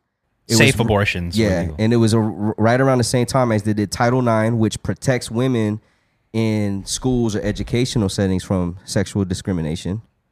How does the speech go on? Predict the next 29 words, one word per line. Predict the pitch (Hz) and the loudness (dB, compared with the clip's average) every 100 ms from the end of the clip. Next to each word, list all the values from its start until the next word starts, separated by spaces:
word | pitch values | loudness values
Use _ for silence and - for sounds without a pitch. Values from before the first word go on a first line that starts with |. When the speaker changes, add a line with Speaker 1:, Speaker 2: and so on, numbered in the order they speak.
| _ _ _ _ _ | _ _ _ _ _
Speaker 1:
Right? | 80 87 123 - _ - | -6 -4 -4 -8 _ -4
Think | 104 | 2
Speaker 2:
Mm-hmm. | 120 | 4
Speaker 1:
about | 135 123 | 4 2
that. | 113 110 113 | 2 0 2
That's | 113 | 0
just | 104 - - _ _ _ _ _ _ | 0 -6 -14 _ _ _ _ _ _
coincides, | - 104 120 - 160 143 113 107 | -4 0 0 2 2 4 4 4
you | 110 | 4
know | 113 | 4
what | |
I | 117 | 4
mean? | 123 127 | 2 0
Speaker 2:
Mm-hmm. | 95 95 95 92 - | -2 -6 -6 -8 -4
Speaker 1:
Title | 110 113 | 0 2
nine | 117 135 | 2 2
is | 120 | 0
still | - 110 104 | -2 -2 -2
a | |
governmental | 95 101 101 98 98 | -2 -2 0 -2 -4
thing. | 95 101 98 - _ _ _ _ _ _ _ 113 | -4 -6 -6 -12 _ _ _ _ _ _ _ -2
And, | 117 117 113 107 92 - - _ | 2 2 2 0 -2 -6 -10 _
um, | 107 110 110 104 95 87 _ _ - | -2 0 0 0 -2 -6 _ _ 0
yeah, | 131 185 101 92 | 4 4 2 0
you | 113 | -2
can't | - 127 | 2 4
have | 131 127 117 - | 6 4 0 -4
abor-, | 98 123 - - | 2 2 2 2
abortions | 107 107 123 - 117 107 - | 2 4 2 2 2 2 -4